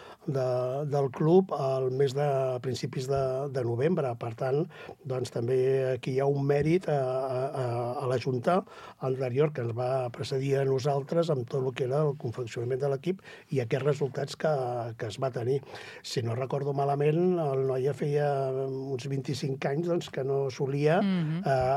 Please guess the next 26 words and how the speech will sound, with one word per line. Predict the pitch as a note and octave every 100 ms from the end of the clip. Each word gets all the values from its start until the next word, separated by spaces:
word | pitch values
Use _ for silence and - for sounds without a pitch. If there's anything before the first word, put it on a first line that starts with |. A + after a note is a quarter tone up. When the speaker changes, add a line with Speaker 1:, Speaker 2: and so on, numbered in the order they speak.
| C3
Speaker 1:
aquestes | A#2+ B2 A#2+ A#2
fites. | D3+ F3+ A#2
Van | A#2
començar | C3 C3 A#2+ C3+
molt | C3 B2
bé | D3+ D3+
amb | B2+ A#2+
la, | A2+ A2+ A2+ - - - -
amb | A#2+
la | A#2
Copa | A#2 A#2+ C3 C3 C3 A#2+
Catalunya | C3+ A#2+ B2+ C#3 C3
que | B2
es | A#2+
guanyava | B2 C3 C3 C3+
el | C#3
Noia | D3+ D#3+
i | F3
després | C#3+ - C3+ D3
amb | C#3+
aquests | A#2 A#2+ -
play-offs, | C3 B2+ C3+ C3+ -
eh, | C3 C3+
fins | A#2 B2
al | B2+
final | A#2+ C3 C3 C3+